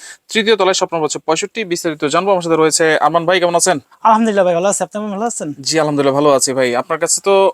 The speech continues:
Speaker 1: অনেক ধরনের শাড়ি আছে।
Speaker 2: অনেক টাইপের শাড়ি আছে। আজকে দেখাবো specially মণিপুরি তাঁত, একদম
Speaker 1: মণিপুরি
Speaker 2: হোলসেল
Speaker 1: তাঁত।
Speaker 2: প্রাইস।
Speaker 1: আচ্ছা।
Speaker 2: আর কাপল সেট দেখাবো, আর পাশে দেখাবো নামাজের হিজাব।
Speaker 1: নামাজের হিজাব।
Speaker 2: নামাজের হিজাব এখন
Speaker 1: তো
Speaker 2: প্রচুর চাহিদা, যে নামাজের হিজাব।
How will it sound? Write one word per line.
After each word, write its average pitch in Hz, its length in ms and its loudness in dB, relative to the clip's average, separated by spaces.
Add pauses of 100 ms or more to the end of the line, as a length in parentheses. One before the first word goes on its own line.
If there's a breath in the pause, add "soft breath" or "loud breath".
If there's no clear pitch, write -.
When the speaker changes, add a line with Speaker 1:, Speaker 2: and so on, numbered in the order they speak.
Speaker 1:
অনেক 220 280 4
ধরনের 214 200 2
শাড়ি 160 220 0
আছে। - 200 0
Speaker 2:
অনেক 262 220 4
টাইপের 277 200 2
শাড়ি 269 200 2
আছে। 277 240 2
আজকে 254 340 2
দেখাবো 262 320 2
specially 269 500 -2
মণিপুরি 262 400 0
তাঁত, 269 280 2 (260)
একদম 226 120 -4
Speaker 1:
মণিপুরি 226 200 2
Speaker 2:
হোলসেল 254 220 2
Speaker 1:
তাঁত। 165 100 0
Speaker 2:
প্রাইস। 269 340 0
Speaker 1:
আচ্ছা। 156 420 -6 (300 loud breath)
Speaker 2:
আর 208 280 4 (140)
কাপল 247 260 0
সেট 254 140 -2
দেখাবো, 285 460 2 (220 soft breath)
আর 214 140 2
পাশে 254 260 0
দেখাবো 262 200 2
নামাজের 254 340 2
হিজাব। 175 260 -4
Speaker 1:
নামাজের 170 360 -2
হিজাব। 127 320 -6
Speaker 2:
নামাজের 240 320 2
হিজাব 262 180 0
এখন 262 120 -2
Speaker 1:
তো - 60 -2
Speaker 2:
প্রচুর 269 200 -4
চাহিদা, 269 320 2
যে 254 100 2
নামাজের 233 300 0
হিজাব। 269 180 0